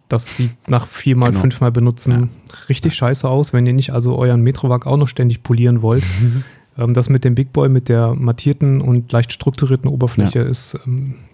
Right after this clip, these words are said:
Speaker 1: wesentlich, äh,
Speaker 2: Pflegeleichter.
Speaker 1: pflegeleichter.
Speaker 2: Ja, stimmt, genau.
Speaker 1: Ähm, genau. Wir verstehen unseren Kunden, weil wir auch selbst der Kunde sind.
Speaker 2: Mhm.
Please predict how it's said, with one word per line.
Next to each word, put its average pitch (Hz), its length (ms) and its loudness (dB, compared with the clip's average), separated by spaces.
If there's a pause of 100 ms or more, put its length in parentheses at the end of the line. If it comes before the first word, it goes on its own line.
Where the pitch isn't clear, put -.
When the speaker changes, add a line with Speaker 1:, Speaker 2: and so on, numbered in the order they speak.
(140)
Speaker 1:
wesentlich, 117 720 0 (300)
äh, 107 180 0 (200)
Speaker 2:
Pflegeleichter. 78 480 -4
Speaker 1:
pflegeleichter. 117 540 -2
Speaker 2:
Ja, 92 180 0
stimmt, - 340 -2 (140)
genau. 85 320 2 (600)
Speaker 1:
Ähm, 123 500 0 (440)
genau. 113 560 0 (280)
Wir 151 380 0
verstehen 139 800 0
unseren 120 320 2
Kunden, 131 560 0
weil 120 420 0
wir 120 320 0 (160)
auch 139 300 0
selbst - 580 -8
der 120 80 0
Kunde 117 300 0
sind. 123 320 0 (400)
Speaker 2:
Mhm. 90 140 -10